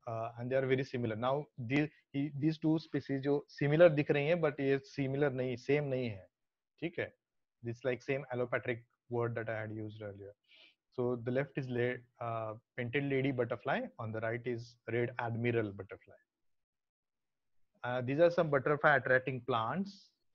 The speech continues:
uh, like lime का जो मैंने फोटो दिखाया था अभी, lime की, uh, नींबू के जो भी पत्ते हैं उसके ऊपर कौन से बटरफ्लाईज आते हैं।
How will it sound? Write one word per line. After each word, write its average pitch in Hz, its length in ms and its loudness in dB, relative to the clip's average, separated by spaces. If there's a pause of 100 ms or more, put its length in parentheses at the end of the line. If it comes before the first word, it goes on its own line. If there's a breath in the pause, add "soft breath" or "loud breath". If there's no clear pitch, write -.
(160)
uh, 110 160 -4
like 110 220 -6
lime 123 380 -2
का 123 140 -2
जो 120 180 -4
मैंने 117 160 -6
फोटो 117 260 -8
दिखाया 110 320 -8
था 117 100 -8
अभी, 110 180 -8
lime 113 340 -8 (280)
की, 113 140 -2 (720)
uh, 110 360 -6
नींबू 120 320 0
के 127 160 0
जो 127 140 2
भी 123 60 0
पत्ते 120 280 -4
हैं 135 100 0
उसके 127 280 -4
ऊपर 120 360 -4 (180)
कौन 123 180 -2
से 123 100 -6
बटरफ्लाईज 113 420 -4
आते 104 220 -10
हैं। 117 200 -16